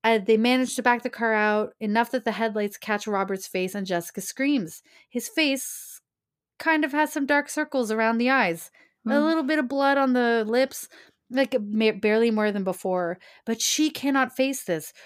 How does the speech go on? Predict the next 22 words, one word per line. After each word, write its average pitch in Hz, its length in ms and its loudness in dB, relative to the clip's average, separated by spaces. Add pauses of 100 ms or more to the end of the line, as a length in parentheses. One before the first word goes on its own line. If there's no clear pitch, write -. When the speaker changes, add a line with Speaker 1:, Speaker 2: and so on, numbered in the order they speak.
Speaker 1:
Her 269 120 -4
lover, 254 440 2
so 254 200 0
scarcely 277 480 -2
disfigured 202 560 -2
from 196 160 -4
his 196 120 -6
previous 233 460 -4
self, 226 220 0
is 175 240 -4 (260)
just 381 220 -4
too 247 140 0
much 220 200 0
for 180 120 -4
Jessica. 151 420 -4
Speaker 2:
It 247 80 0
just 370 200 2
looks 392 240 2
like 349 120 2
a 277 100 4
night 247 300 4
out, 214 380 2